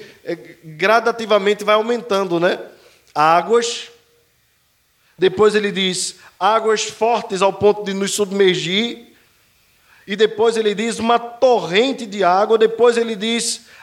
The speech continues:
"Águas impetuosas", ou seja, pos-, impossível de conter. Eles teriam passado contra nós, e não apenas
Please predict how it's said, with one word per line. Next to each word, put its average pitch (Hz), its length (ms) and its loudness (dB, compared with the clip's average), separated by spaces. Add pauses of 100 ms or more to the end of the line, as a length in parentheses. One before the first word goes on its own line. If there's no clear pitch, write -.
"Águas 214 600 0
impetuosas", 226 1500 0
ou 208 60 0
seja, 196 360 4 (280)
pos-, 254 340 2
impossível 247 800 2
de 226 100 -2
conter. 202 760 4 (2250)
Eles 185 240 -2
teriam 175 340 4
passado 165 540 0
contra 156 360 0
nós, 139 300 4
e 147 60 0
não 170 160 4
apenas 160 680 -2